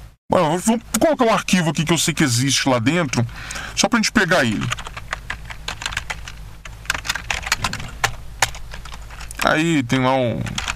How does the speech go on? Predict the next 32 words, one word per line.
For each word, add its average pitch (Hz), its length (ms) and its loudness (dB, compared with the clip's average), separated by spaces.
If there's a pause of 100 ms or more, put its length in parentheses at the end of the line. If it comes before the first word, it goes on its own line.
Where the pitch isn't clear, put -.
proxy, 127 840 2 (720)
pass, 139 720 2
né? 135 200 2 (340)
H 107 120 4
T - 120 0
T 131 160 4
P. 123 520 2 (460)
Tô 139 80 4
ca-, 214 240 4
tô 175 180 2
cagando 170 440 4
a 170 40 2
configuração, 160 560 2
tá? 127 160 4 (500)
Ah, 233 160 6
mas 220 120 4
não 220 60 6
é 214 40 6
assim 214 180 2
que - 80 -2
faz. 175 160 4
Lógico 190 360 4
que 233 60 4
não 185 60 6
é - 40 4
assim 170 180 2
que - 80 -2
faz. 123 320 4 (340)
O - 80 4
cara 170 300 2
errou, 208 300 2
pô. 156 280 2